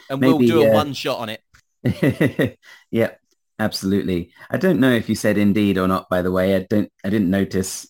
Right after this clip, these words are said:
Speaker 1: I was
Speaker 2: Um,
Speaker 1: doing my best not to, but then I was like,
Speaker 2: <laughs>
Speaker 1: "Should I say it once just to give him a bit of inspiration?"
Speaker 2: Uh, I think you should have said it just for the, just for the, for the show. But, uh,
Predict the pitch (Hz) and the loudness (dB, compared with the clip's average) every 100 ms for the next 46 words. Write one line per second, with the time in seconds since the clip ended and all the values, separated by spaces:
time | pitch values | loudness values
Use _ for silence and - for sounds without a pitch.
0 | _ - 139 147 104 - 165 151 143 135 | _ -6 -4 -2 0 0 -2 -4 -6 -4
1 | 139 - 139 - - 104 95 110 117 123 | -6 -4 -8 -8 -10 -10 -8 -8 -6 -2
2 | 123 123 120 110 170 170 - 175 170 170 | 0 0 -2 -6 -4 -4 -2 -2 -2 -2
3 | 156 160 - - 147 143 147 151 147 147 | -4 -10 -14 -16 -14 -12 -10 -8 -6 -6
4 | 131 147 135 139 139 135 151 135 - - | -8 -10 -14 -6 -6 -4 -8 -10 -10 -4
5 | 90 87 _ _ - 143 170 - 139 147 | -4 -4 _ _ -4 0 0 0 -2 0
6 | 127 120 117 104 - 101 - 101 95 95 | 0 0 0 0 -2 -4 -4 -2 0 0
7 | 92 - 101 - 92 - _ _ _ - | 0 -4 -8 -4 -4 -6 _ _ _ -12
8 | - 90 92 101 95 92 - _ _ - | -6 -6 -4 -2 -2 -2 -10 _ _ -4
9 | 98 202 196 269 | -2 0 0 0